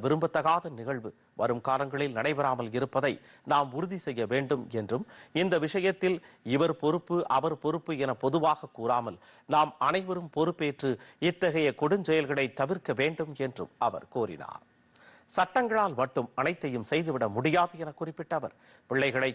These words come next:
கண்டித்து வளர்க்கும் அதே வேளையில் கண்காணிப்புடன் நல்ல பிள்ளைகளாக வளர்க்க வேண்டியது பெற்றோர்களின்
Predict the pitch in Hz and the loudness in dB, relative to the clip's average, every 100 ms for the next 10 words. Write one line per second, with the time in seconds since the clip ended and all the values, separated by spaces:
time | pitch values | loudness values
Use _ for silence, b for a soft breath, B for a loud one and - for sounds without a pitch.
0 | - 131 151 143 117 135 147 127 - 117 | -2 -2 -4 -2 0 0 -2 -6 -4 0
1 | 127 156 147 147 156 160 B B B - | 2 2 2 0 0 -2 B B B 0
2 | 180 208 208 190 170 151 151 127 127 165 | 2 2 0 0 -2 -2 -2 -4 -2 0
3 | 190 - 135 151 143 139 - 107 120 120 | -2 -2 -2 0 2 0 0 -2 -2 -2
4 | 131 117 120 117 110 110 B B - 170 | -6 -6 -4 -4 -4 -4 B B -6 -4
5 | - 233 165 139 127 | 2 2 2 -2 -4